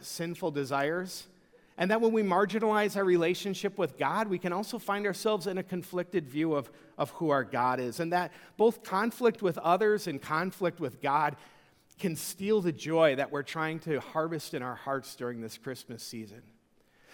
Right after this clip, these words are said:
So the question to ask ourselves is, how do we make sure that we don't let this conflict steal our Christmas joy as we prepare for Christmas in the next couple weeks?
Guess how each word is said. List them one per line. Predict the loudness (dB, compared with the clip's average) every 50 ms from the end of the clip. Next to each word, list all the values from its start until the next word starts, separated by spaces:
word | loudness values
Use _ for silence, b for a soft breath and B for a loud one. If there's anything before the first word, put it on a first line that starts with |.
| b
So | b 0 2
the | 2 2
question | 0 0 0 2 2 2 2 0 -2 -2 0 0 -2
to | 0 2 6
ask | 6 6 6 4 2 0 0
ourselves | 0 0 0 0 0 -2 -2 -2 -2
is, | -6 -8 -8 -10 B B B B
how | B 6 6 6
do | 6 2 2
we | 0 2
make | 2 2 0 0 -2
sure | -4 -4 -2 0 0 0 -2 -4 B B B B
that | B 0 0
we | 0 -2
don't | -2 -2 0 0 0 0 0 0
let | 2 2 2 0 0 -2
this | -2 -2 -2 -4
conflict | -10 -10 -6 -4 -4 -4 -4 -6 -6 -6 -6 -6 -6
steal | -8 -10 -8 -4 -2 0 0 0 -2 -4 -6 -10 B B B B
our | -2 -2 -2
Christmas | -2 -2 -4 -4 -4 -4 -6 -8 -8 -8 -10
joy | -10 -6 -4 0 0 0
as | 0 0 -4 -8
we | -10
prepare | -8 -6 -8 -8 -6 -4 -2 0 0 0
for | -2 -2 -6
Christmas | -6 -4 -4 -4 -4 -4 -6 -8 -8 -8 -8
in | -8 -8
the | -6
next | -6 -4 -6 -6 -6 -6
couple | -2 -2 -2 -2 -4 -6
weeks? | -6 -6 -6 -8 -8 -12 -16